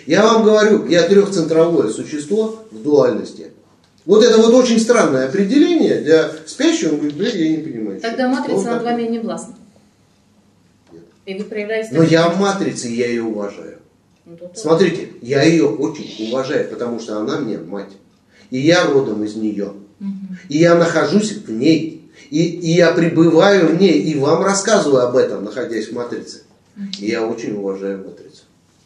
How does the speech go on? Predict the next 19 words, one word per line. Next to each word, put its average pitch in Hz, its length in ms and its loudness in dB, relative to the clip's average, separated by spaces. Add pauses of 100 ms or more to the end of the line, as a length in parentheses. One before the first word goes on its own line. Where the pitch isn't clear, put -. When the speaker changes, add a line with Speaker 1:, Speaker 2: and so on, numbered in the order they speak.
(320)
Speaker 1:
А 143 120 0
именно 170 340 6
поэтому - 840 2 (160)
я 151 280 2
и 151 480 -4
веду 147 400 -4
разговоры 131 560 -4
с - 100 -14
вами, 214 420 -4 (140)
потому 110 260 -8
что 123 140 -6
вы - 160 -4
представители - 600 -8
матрицы. - 500 -14 (280)
И 127 100 -10
через 147 300 0
вас 226 200 2
я 147 120 0
проживаю 123 600 -4